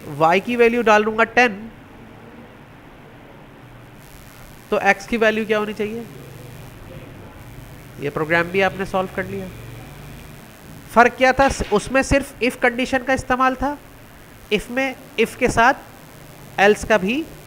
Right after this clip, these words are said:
इस्तेमाल है, ठीक है। और उसके बाद अब है ये तीसरा प्रोग्राम जो आपने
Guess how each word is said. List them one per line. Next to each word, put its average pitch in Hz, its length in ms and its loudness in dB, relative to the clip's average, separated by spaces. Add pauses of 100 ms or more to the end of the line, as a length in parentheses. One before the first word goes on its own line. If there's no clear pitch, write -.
(640)
इस्तेमाल 175 420 2
है, 175 180 -4 (1700)
ठीक 240 180 -2
है। 320 80 -8 (1600)
और 226 240 8
उसके 254 300 0
बाद 247 200 6 (1500)
अब 254 120 6
है 254 140 4
ये 277 200 0
तीसरा 254 360 4
प्रोग्राम 196 480 2 (880)
जो 226 140 8 (200)
आपने 202 460 6